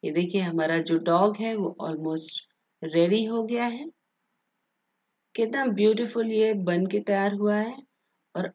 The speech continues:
almost similar, आप देखिए likeliness कितनी ज़्यादा है। चाहे आप pencil से करें, चाहे आप water color से करें, चाहे आप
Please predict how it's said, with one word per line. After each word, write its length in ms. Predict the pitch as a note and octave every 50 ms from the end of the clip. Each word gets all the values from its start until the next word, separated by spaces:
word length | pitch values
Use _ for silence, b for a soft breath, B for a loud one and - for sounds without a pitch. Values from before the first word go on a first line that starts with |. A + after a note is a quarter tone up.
| -
almost 640 | - - C4+ D4 C#4+ C4+ C4 C4 C4+ C4+ C4+ - - -
similar, 680 | - - - - A3+ A#3 A3+ A3 G#3 F#3 E3 D3+ -
आप 180 | - - G3+
देखिए 360 | G3+ G3 G3 G#3+ G#3+ - A#3+ A3+
likeliness 800 | A3 G#3 F#3+ F#3+ G3 F#3+ G#3 G#3 G#3+ G#3+ G#3 G#3 G#3+ G#3 - -
कितनी 460 | _ - - - - - C4 C4 B3+
ज़्यादा 360 | A3 F#3+ F#3 F3 E3+ E3+ F3
है। 380 | F3+ G3+ G3 F#3+ F#3+ F#3+ G3+ A3 _ _ _ _ _ _ _ _ _ _ _ _ _ _ _ _ _ _ _ _ _ _ _ _ _ _ _ _ _ _ _ _ _ _ _
चाहे 220 | - C4+ C#4 D4 D#4
आप 180 | D#4 D#4 - -
pencil 360 | F#3+ F#3 G3 F#3+ G3 G#3+ G#3+
से 140 | G#3 A3+ G#3+
करें, 420 | G#3+ G#3+ G3+ G3+ G3+ G3+ G3+ G3+
चाहे 380 | G3+ - D3 C3+ C3 C3+ C#3+ C#3+
आप 280 | C#3 C3 C3 B2+ - _ B B B B B B _ _ _
water 280 | C#3+ D#3 F3 F#3+ B3 A#3+
color 240 | A#3+ A#3 A3+ A3+ A#3
से 180 | G#3+ - A3+
करें, 320 | G#3+ A3 G#3+ G#3+ A3 A3 G#3+
चाहे 340 | - C#4 D4 D4 D4 D4+
आप 200 | D4 C#4+ - -